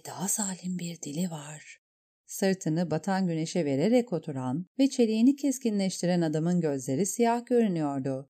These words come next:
Ama Eriyen o gözlere daha yakın bir açıdan bakmıştı ve aslında mor olduklarını biliyordu. "Koyu mor, koyu ve öfkeli." Gerald, Eriyen'in bakışlarını hissetmiş olmalıydı.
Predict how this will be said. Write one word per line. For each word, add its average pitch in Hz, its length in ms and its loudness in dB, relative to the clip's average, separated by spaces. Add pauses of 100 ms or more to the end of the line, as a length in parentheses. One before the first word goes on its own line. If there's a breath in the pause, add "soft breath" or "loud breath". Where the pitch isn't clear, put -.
(160)
Ama 226 200 6
Eriyen 180 500 2
o 208 140 2
gözlere 160 680 -2 (100)
daha 190 220 4
yakın 202 400 4
bir 254 100 6
açıdan 226 480 2
bakmıştı 202 720 -2 (280)
ve 277 140 4
aslında 156 600 2
mor 214 200 6
olduklarını 214 720 2
biliyordu. 143 720 0 (420)
"Koyu 127 340 -2
mor, 147 480 0 (120)
koyu 165 380 -2
ve 208 140 -2
öfkeli." 160 760 -8 (520)
Gerald, 165 560 0 (160)
Eriyen'in 170 540 2
bakışlarını 143 560 -2
hissetmiş 226 640 0
olmalıydı. 143 720 0